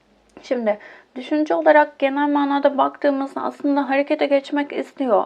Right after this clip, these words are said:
eyleme geçmek istiyor. Kendini affettirmek de istiyor. Burada yaptığı şeyin yanlış olduğunu, genel olarak, e, farklı davranması gerektiğine dair inancı var aklınızdaki kişinin ama,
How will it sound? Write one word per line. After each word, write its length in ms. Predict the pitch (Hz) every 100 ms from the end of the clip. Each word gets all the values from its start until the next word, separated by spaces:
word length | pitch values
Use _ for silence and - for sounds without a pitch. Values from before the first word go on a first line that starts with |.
| -
eyleme 360 | 240 254 247
geçmek 420 | 254 247 247 247
istiyor. 420 | 254 254 - 208 - - - -
Kendini 340 | 262 269 302
affettirmek 680 | 302 311 302 302 285 285 294
de 100 | 214
istiyor. 420 | 190 - - 226
Burada 200 | 233 240
yaptığı 440 | 247 247 247 254 254
şeyin 460 | - 254 247 247
yanlış 380 | 240 233 240 247
olduğunu, 500 | 247 220 202 185 185
genel 240 | 214 220 226
olarak, 400 | 226 226 226 - - - - -
e, 180 | 214 220
farklı 360 | 240 247 247
davranması 540 | 269 254 254 247 247 -
gerektiğine 480 | 233 233 - 254
dair 280 | 254 247 247 -
inancı 440 | 226 226 233 247
var 120 | 269
aklınızdaki 680 | 277 254 202 190 - - 202
kişinin 360 | - - 233
ama, 320 | 254 320 262